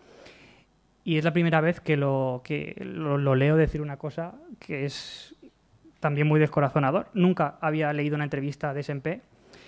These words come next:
diciendo esto, porque ya te digo, su obra siempre es súper positiva.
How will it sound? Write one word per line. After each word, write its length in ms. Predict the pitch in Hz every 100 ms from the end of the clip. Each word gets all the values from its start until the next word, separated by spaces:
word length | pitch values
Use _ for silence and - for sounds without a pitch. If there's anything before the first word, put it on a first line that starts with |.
| - -
diciendo 420 | 151 151 147 147
esto, 320 | 147 - 143 - _ - -
porque 340 | 147 151 147
ya 120 | 139 147
te 100 | 151
digo, 200 | 151 143
su 140 | 156
obra 180 | 147 160
siempre 300 | - 160 165
es 60 | -
súper 240 | 165 151
positiva. 480 | 147 160 139 143